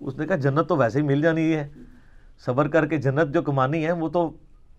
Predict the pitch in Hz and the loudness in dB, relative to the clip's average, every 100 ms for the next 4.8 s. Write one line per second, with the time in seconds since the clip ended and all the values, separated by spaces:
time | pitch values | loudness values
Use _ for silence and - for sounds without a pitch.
0 | - - - 131 123 139 147 151 143 160 | -20 -18 -6 -2 2 2 2 2 4 4
1 | 147 175 160 147 160 165 123 139 185 196 | 2 0 0 0 0 -2 0 2 2 2
2 | 165 156 143 - 123 139 117 117 - - | 0 2 2 0 -2 -2 -4 -8 -10 -20
3 | - - - - - - 185 180 170 165 | -20 -20 -20 -20 -16 -6 -2 6 8 8
4 | 190 185 143 151 156 147 120 107 | 6 6 6 6 6 4 -2 -10